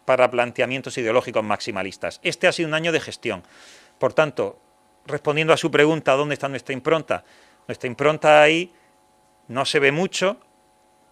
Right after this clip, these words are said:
pero no se ve mucho porque, porque la labor que hemos hecho ha sido una labor mucho más discreta de apoyo a la gestión del gobierno.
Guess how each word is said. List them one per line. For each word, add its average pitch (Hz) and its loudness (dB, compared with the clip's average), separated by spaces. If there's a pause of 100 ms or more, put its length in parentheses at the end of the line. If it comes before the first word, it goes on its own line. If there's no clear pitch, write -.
(200)
pero 135 0
no 160 -2
se 180 -2
ve 175 2
mucho 175 -4
porque, 151 -4
porque 131 -2
la 120 0
labor 123 2
que 156 -2
hemos 147 -8
hecho 151 -6
ha - -8
sido 156 -6
una 139 -2
labor 139 2
mucho 160 -4
más 151 0
discreta 160 0
de 127 2
apoyo 151 6
a 135 6
la 127 4
gestión 139 -6
del 131 0
gobierno. 151 0